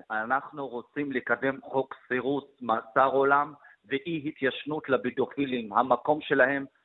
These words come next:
לא בחוץ. לא ייתכן שפדופיל בכפר בענה, שאנס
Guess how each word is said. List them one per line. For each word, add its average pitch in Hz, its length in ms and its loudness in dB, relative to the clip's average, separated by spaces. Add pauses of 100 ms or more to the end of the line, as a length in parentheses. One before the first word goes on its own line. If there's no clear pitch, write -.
(120)
לא 147 300 6
בחוץ. 123 360 -2 (140)
לא 143 220 0
ייתכן 156 640 -4
שפדופיל 139 840 -4 (360)
בכפר 147 580 4 (140)
בענה, 123 320 0 (200)
שאנס 143 460 0